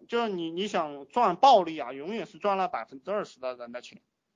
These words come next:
这百分之八十的人他生存都很困难，你就不要去赚了钱。而且我们大家都知道，对不对？这个世界的财富是由这百分之二十的人掌握的，掌握着的。那有些脑残他就非要去赚这个穷人的钱，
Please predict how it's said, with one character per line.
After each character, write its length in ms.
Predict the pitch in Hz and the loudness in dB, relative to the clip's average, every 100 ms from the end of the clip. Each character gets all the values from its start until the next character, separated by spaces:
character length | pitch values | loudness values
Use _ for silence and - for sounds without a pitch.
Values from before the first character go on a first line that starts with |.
| _ _ _ _ | _ _ _ _
这 140 | 254 | 4
百 160 | 240 180 | 8 8
分 160 | 208 214 | 6 -2
之 60 | |
八 200 | 233 247 | -2 -2
十 80 | 262 | -2
的 160 | 190 165 | -4 -6
人 140 | 151 | -8
他 140 | 175 | -8
生 220 | 180 254 262 | -6 -6 -6
存 160 | 160 | -8
都 140 | 156 160 | -8 -10
很 140 | 131 | -8
困 160 | 165 139 | -8 -6
难， 200 | 123 127 | -8 -10
你 80 | |
就 140 | 123 160 | -8 -6
不 100 | 147 | 0
要 120 | 135 | 0
去 160 | - 131 | -2 -6
赚 160 | 143 | -6
了 80 | 123 | -6
钱。 240 | - - _ _ _ _ | -12 -18 _ _ _ _
而 140 | 175 | 4
且 400 | 208 226 208 196 | 6 6 4 4
我 240 | 170 165 156 | 0 0 0
们 140 | 175 | 2
大 120 | 214 | 2
家 120 | 185 190 | 2 0
都 160 | 208 | -2
知 120 | 208 | -2
道， 160 | 208 175 | 0 0
对 140 | 147 | 0
不 80 | 151 | -4
对？ 200 | 151 147 _ _ _ - | -2 -2 _ _ _ -4
这 120 | 254 | 2
个 280 | 233 185 156 | 6 6 4
世 260 | - 285 | -4 -10
界 140 | 254 220 | -4 -4
的 80 | |
财 260 | 175 - 139 | -4 -6 -6
富 160 | 214 196 | -6 -8
是 140 | 214 | -2
由 100 | 165 | -2
这 160 | 175 185 | 0 -2
百 180 | 127 | -4
分 200 | 117 151 | -6 -8
之 60 | 160 | 0
二 120 | 226 | 0
十 120 | 180 - | 0 -4
的 140 | 139 | -6
人 160 | 131 131 | -6 -6
掌 220 | 113 110 | -8 -6
握 80 | 123 | -8
的， 140 | - - | -8 -2
掌 220 | 123 117 | -2 0
握 100 | 131 | -6
着 160 | 127 120 | -6 -14
的。 80 | _ _ _ _ _ _ _ _ _ _ _ _ _ | _ _ _ _ _ _ _ _ _ _ _ _ _
那 80 | 196 | 2
有 180 | 208 175 | 6 6
些 140 | 226 | 6
脑 220 | 254 143 | 6 6
残 200 | 123 123 | 2 -6
他 140 | 165 196 | -2 -2
就 160 | 208 | 2
非 200 | 226 254 | 0 2
要 120 | 269 240 | 0 0
去 140 | 208 | -2
赚 200 | 214 214 | -2 -2
这 60 | 208 | -2
个 60 | |
穷 280 | 202 131 151 | -4 -6 -8
人 120 | 190 | -8
的 80 | 135 | -8
钱， 200 | - - | -14 -20